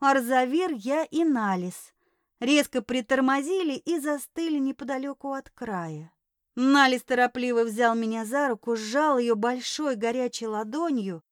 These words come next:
Арзавир резко приблизился, осторожно коснулся пальцами другой моей руки.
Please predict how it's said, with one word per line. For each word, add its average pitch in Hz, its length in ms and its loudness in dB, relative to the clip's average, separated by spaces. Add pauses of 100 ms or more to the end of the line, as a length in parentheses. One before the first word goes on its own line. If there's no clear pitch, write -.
(220)
Арзавир 302 800 4
резко 277 420 0
приблизился, 233 960 -2
осторожно 339 600 2
коснулся 349 600 -2
пальцами 330 600 2
другой 320 480 0
моей 226 340 2
руки. 349 480 -4